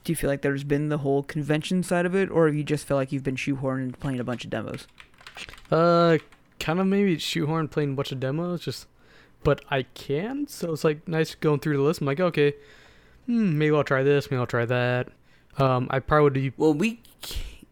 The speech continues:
Speaker 3: we can talk with some of the devs, can't we?
Speaker 2: Uh, we can, yeah, there's press contacts, so we can kinda reach out to 'em and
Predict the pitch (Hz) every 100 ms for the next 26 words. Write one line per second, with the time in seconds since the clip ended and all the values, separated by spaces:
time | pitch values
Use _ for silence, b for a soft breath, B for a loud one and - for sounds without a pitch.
0 | _ 151 226 240 - 151 185 190 113 -
1 | 131 147 120 101 120 104 87 82 135 117
2 | - - 80 - 101 139 _ _ B B
3 | B - 147 147 165 202 - - - 175
4 | 156 151 175 - 151 - 143 131 139 127
5 | 123 - 135 127 123 131 117 120 135 127
6 | 135 127 127 120